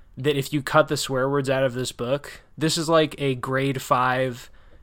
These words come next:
learn more about world culture quality of book.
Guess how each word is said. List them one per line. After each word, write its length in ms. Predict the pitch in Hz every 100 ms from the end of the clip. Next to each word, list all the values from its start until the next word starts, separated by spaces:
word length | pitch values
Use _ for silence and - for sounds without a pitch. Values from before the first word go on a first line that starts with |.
| - -
learn 380 | 131 143 143 139
more 220 | 135 135
about 300 | 127 123 117
world 300 | 127 123 -
culture 680 | 127 120 - 139 139 143 - - - -
quality 560 | - 143 135 127 127
of 180 | 117 110
book. 420 | 107 101 - -